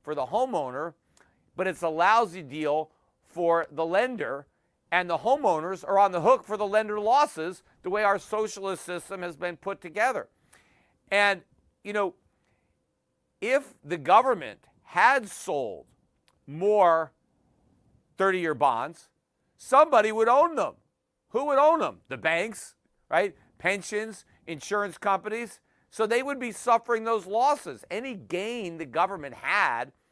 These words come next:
had they been able to, you know,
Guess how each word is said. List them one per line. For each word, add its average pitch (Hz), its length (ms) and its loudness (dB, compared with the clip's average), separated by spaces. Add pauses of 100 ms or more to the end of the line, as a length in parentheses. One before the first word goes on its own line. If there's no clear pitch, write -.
(960)
had 180 220 2
they 180 120 -4
been 147 200 -6
able 180 360 -4
to, 123 380 -12 (300)
you 160 80 -12
know, 117 180 -8